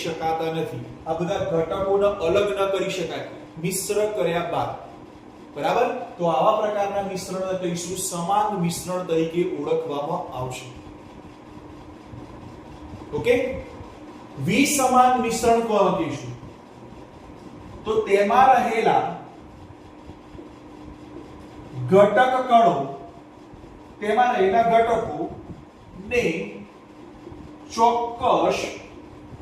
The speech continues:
હદ રેખાથી, ચોક્કસ હદ રેખાથી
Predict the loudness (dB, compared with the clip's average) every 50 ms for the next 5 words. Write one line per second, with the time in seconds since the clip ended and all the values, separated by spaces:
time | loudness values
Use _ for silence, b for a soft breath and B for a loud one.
0 | -18 -18 -18 -18 -18 -18 -18 -18 -18 -18 -18 -18 -18 -18 -18 -18 -16 -16 -16 -16
1 | -18 -18 -18 -18 -20 -20 -16 -8 -2 2 4 4 4 4 2 2 2 2 2 0
2 | -2 -4 -2 2 4 6 6 4 4 0 -2 -4 -4 -4 -8 -10 -10 -12 -12 -16
3 | -18 -18 -18 -18 -18 -18 -18 -18 -18 -18 -18 -18 -18 -18 -18 -18 -18 -16 -16 -18
4 | -18 -18 -18 -18 -18 -18 -18 -16 -12 -2 2 2 2 2 2 2 4 4 6 6
5 | 4 2 0 -2 -6 -8 -12 -14 -16 -16 -16 -18 -16 -16 -16 -16 -12 -2 2 4
6 | 4 6 6 4 4 4 2 2 2 2 2 2 2 0 -2 -2 -2 -4